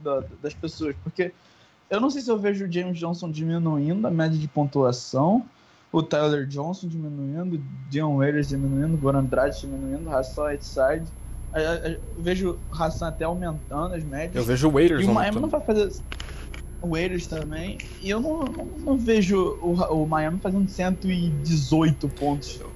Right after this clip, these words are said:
Speaker 1: por jogo,
Speaker 2: É,
Speaker 1: sabe?
Speaker 2: eles fizeram, mas não é a ca-, não é esse time. A gente sabe que o Spo, tipo, ganhando lá cento e dezoito a cento e onze. O Spo odeia isso.
Speaker 1: É, é, exatamente. E eu não vejo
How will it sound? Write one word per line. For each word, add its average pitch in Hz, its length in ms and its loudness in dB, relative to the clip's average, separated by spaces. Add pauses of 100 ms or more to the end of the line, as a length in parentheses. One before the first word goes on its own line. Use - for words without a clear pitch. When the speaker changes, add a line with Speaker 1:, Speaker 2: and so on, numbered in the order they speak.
Speaker 1:
por 139 160 -2
jogo, 139 340 4
Speaker 2:
É, 135 40 4
Speaker 1:
sabe? 139 200 4
Speaker 2:
eles 254 180 6
fizeram, 285 360 4
mas 277 180 0
não 262 100 0
é 285 60 2
a 294 60 2
ca-, - 160 -8
não 208 140 -2
é 233 40 0
esse - 200 -6
time. 117 380 -4
A 107 80 -6
gente 120 140 -8
sabe 131 180 -6
que - 80 -4
o 135 40 -2
Spo, - 280 -2
tipo, 127 320 -6 (160)
ganhando 135 320 2
lá 135 160 4
cento - 380 -4
e - 20 -6
dezoito 135 440 -2
a - 40 -2
cento 139 280 -8
e 131 120 -2
onze. 127 300 -2
O 107 40 -6
Spo 139 340 -4 (100)
odeia 131 280 -2
isso. - 360 -12 (1300)
Speaker 1:
É, 190 300 2 (800)
é, 151 420 0
exatamente. 151 680 -2
E 175 460 0
eu 175 140 -4
não 254 120 0
vejo 185 400 0